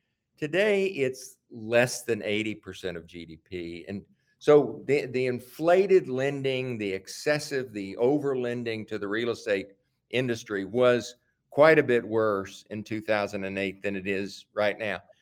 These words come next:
That doesn't mean we don't have smaller pockets of trouble.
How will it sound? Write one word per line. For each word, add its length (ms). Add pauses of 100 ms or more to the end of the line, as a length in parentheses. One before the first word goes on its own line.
(200)
That 160
doesn't 340
mean 320
we 120
don't 200
have 240
smaller 600
pockets 520
of 140
trouble. 540